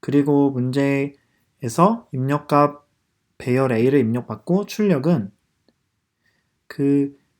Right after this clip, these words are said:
삼을 가지고 있는 어떠한 인덱스든지 인덱스의 값을 하나를 출력을 해주면 됩니다.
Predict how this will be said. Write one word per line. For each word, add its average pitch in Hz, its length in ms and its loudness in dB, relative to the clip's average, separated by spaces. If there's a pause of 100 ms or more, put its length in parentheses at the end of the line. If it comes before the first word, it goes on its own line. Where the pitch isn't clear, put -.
(420)
삼을 196 680 2
가지고 151 460 0
있는 156 460 0
어떠한 156 880 0 (260)
인덱스든지 135 1120 -2
인덱스의 147 500 -4
값을 190 500 -2
하나를 190 340 0
출력을 190 420 0
해주면 139 280 -4
됩니다. 104 480 -10